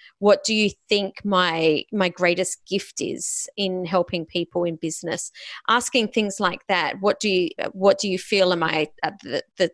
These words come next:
values that I exude the most?" Um, and getting the, the answers to these, or "What do you think is,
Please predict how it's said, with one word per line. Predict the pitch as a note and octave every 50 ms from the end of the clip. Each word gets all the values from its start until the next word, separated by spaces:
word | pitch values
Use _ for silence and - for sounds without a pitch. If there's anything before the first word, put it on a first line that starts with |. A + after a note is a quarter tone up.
| _ -
values | F3+ - A#3 F#3 F3 F#3+ G3 G3+ F#3+ F#3+ F3+ E3+ D#3+ D#3+ - -
that | F#3 F3+
I | E3 E3
exude | E3 F3 F3 E3+ F3 - - F3+ F3 F3 F3 F3 - -
the | -
most?" | - - - - - - - - - - _ - - - - - - - - -
Um, | G3 G#3 G3+ G3+ G3 G3 - -
and | A3 G#3+ G#3 G3 E3+
getting | - G#3 G#3 G#3 G#3+ A#3 A#3 G#3+ E3+ _ _ - - _ _ - _ _ _ -
the, | G3 E3+ F#3+ G#3 G#3 G#3+ G#3+ G#3 -
the | - E3+ -
answers | F#3 G3 F#3+ - - G#3 F#3+ -
to | - G3
these, | F3+ F#3+ F#3 F#3 F#3 F3+ E3+ -
or | F3+ E3 D#3 - G#3
"What | F#3+ F3+ G3 A3 - - -
do | A3+
you | G#3+ G3+ G3
think | F#3 - - - - A3 G3+ F#3+ - - - - - _ _ _ _ _ _ _ _ _ _ _ _ -
is, | G#3+ G#3 G3+ G3 F#3+ F#3 F#3 F#3 F3+ F3+ F3+ - - - - - -